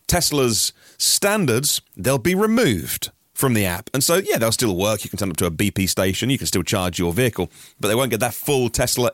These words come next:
integration. Five million Teslas on the roads around the world. You want that integration. It's incentivizing B P Pulse to get this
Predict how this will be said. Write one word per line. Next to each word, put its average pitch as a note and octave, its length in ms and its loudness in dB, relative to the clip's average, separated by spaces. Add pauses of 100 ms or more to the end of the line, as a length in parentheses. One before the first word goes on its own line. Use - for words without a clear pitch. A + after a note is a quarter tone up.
integration. A2+ 760 -2
Five - 520 -2
million C3+ 360 2
Teslas C#3 380 0
on B2 120 0
the A2 80 0
roads C#3 360 2
around G2 280 0
the F#2 80 -4
world. F2+ 260 0 (260)
You D3 200 0
want F3+ 220 2
that D3 180 -2
integration. B2 800 0 (320)
It's D#3 160 0
incentivizing C3 920 0
B B2+ 140 2
P A#2 220 0
Pulse B2+ 480 0 (320)
to E2+ 80 -2
get A2+ 360 0
this G#2+ 500 0